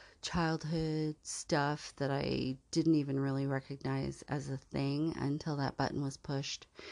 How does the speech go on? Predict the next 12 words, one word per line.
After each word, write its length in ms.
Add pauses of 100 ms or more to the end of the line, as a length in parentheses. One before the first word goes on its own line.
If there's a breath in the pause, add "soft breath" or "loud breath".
(340 loud breath)
And 360
fortunately, 1160 (120)
uh, 340
the 100
person 420
on 120
the 120
other 200
end 380 (520 loud breath)
is 680 (160)
also, 1000 (140)
um, 560